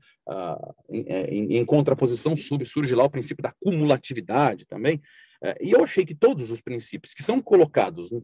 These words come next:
todos os cursos como princípios, ah, ah, ortodoxos, clássicos, obrigatórios, necessários, inclusive o próprio livro do Rogério, ou os próprios livros do Rogério, eh, de-, me-, mereceriam uma reflexão. E a conclusão que eu cheguei foi que os parâmetros que nós temos hoje dos julgadores,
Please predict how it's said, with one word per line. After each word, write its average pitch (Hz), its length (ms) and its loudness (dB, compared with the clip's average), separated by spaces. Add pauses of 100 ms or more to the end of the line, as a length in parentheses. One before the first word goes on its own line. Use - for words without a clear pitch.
todos 143 360 4
os 131 160 -4
cursos 208 520 -4
como 165 220 -2
princípios, 127 640 -6 (340)
ah, 101 300 0
ah, 101 300 -2
ortodoxos, 156 800 6
clássicos, - 720 0
obrigatórios, 131 720 4
necessários, 135 580 -2
inclusive 135 380 -10 (320)
o - 60 -18
próprio 123 280 2
livro 113 160 -4
do 104 120 -4
Rogério, 120 500 -2 (180)
ou 101 160 2
os - 120 -16
próprios 131 560 2
livros 120 320 -4
do 107 80 -8
Rogério, 120 440 -2 (300)
eh, 104 180 2
de-, 165 240 4
me-, 202 280 0
mereceriam 214 520 -6
uma 196 120 -8
reflexão. 175 580 -6 (800)
E 214 60 -2
a 294 60 6
conclusão 170 440 0
que 165 60 -6
eu - 40 -4
cheguei 160 240 -2
foi 220 140 -2
que - 80 -8
os 269 100 -4
parâmetros 214 600 0
que 143 80 -6
nós 127 160 -4
temos 104 280 -4
hoje 123 240 2
dos 95 160 -10
julgadores, 101 640 -2